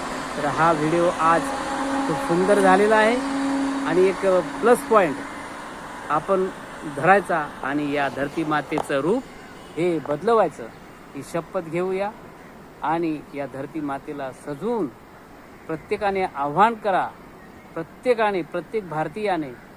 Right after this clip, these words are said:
एक शपथ घ्या की, "बाबा, मी झाडे लावणार आणि ह्या पावसाळ्यात तर अनेक झाडे लावणार." पावसाळा जवळ येतोय,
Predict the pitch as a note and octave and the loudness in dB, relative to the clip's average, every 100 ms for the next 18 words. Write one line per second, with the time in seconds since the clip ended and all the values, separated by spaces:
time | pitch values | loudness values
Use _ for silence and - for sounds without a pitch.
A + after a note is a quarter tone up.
0 | - E3 D3+ G#3 G#3 C4 G#3 E3 A2 - | -14 -12 -6 -2 2 0 0 -6 -6 -10
1 | - - - - - D3 C#3+ D3+ F#3 F#3 | -18 -20 -20 -18 -10 -4 -2 0 0 -2
2 | E3+ B2+ C#3 D#3+ D#3 C3 C3+ D3 D#3 A#2 | -4 -2 0 0 -2 -2 -4 -2 -4 -4
3 | - - - D3+ D#3+ D#3+ E3 F3+ F3 G3+ | -12 -16 -6 -2 2 2 4 4 4 2
4 | G3+ A3+ C#4+ D4 - - B3+ G#3+ G#3 C4+ | 2 2 2 -2 -10 0 0 0 0 2
5 | E4 B3 G#3 F#3 D#3 C3+ B2 A2+ - - | 4 4 4 2 0 -4 -8 -12 -12 -6
6 | D3+ D3 E3 D#3 D3+ D3+ D3 C#3 D3+ | -6 -4 -6 -6 -6 -6 -6 -8 -10